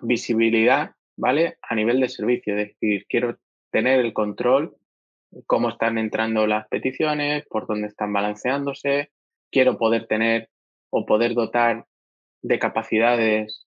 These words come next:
de control del tráfico, es decir, podemos tener capacidades de A B testing o de canary, eh, canary deploy, ¿vale? Para poder tener, eh, peticiones de una manera más, eh,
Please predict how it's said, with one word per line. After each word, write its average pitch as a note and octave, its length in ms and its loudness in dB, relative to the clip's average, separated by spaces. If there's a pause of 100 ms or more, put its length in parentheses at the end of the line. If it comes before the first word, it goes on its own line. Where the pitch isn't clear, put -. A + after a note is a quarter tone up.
(140)
de G#2+ 240 -2
control A2 380 0
del G2+ 160 0
tráfico, D3 640 -2 (100)
es A2+ 140 -6
decir, - 200 -6
podemos G#2 440 -2
tener A2+ 440 0 (380)
capacidades G#2 680 2
de G#2 100 2
A G2 60 0
B G2+ 120 -2
testing C3 560 -2
o G#2+ 120 -2
de G2+ 140 -2
canary, B2 640 0 (280)
eh, G#2 440 -6 (100)
canary G#2 380 -2
deploy, C#3 420 0
¿vale? D3 400 -2
Para - 180 -6
poder A2 300 0
tener, A2+ 400 0 (560)
eh, A2 200 0
peticiones A2+ 800 0 (1000)
de - 160 -2
una A#2 140 2
manera G#2+ 360 0
más, G#2 400 -2
eh, G2+ 540 -4